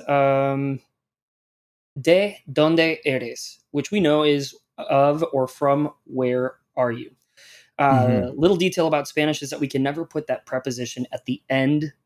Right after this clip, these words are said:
Speaker 1: of a sentence. We're gonna throw it where? Right at the front.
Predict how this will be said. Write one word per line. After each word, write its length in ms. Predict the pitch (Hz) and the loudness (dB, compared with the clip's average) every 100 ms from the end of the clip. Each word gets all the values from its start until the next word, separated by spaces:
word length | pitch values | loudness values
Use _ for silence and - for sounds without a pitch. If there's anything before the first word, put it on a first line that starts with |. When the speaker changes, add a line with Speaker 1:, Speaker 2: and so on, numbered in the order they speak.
| _ _ _ _ _ | _ _ _ _ _
Speaker 1:
of 100 | 135 | -2
a 40 | 127 | -2
sentence. 500 | - 123 123 117 - | -4 -6 -6 -8 -6
We're 100 | 131 | -4
gonna 200 | 131 117 - | -2 -4 -8
throw 200 | - 139 | 0 2
it 200 | 135 - - | 2 -2 -12
where? 520 | 127 139 170 190 190 _ | -4 -2 0 -2 -6 _
Right 280 | 127 123 135 | -8 -2 -2
at 100 | 139 | -2
the 60 | 151 | -6
front. 380 | - 123 - | -10 -20 -20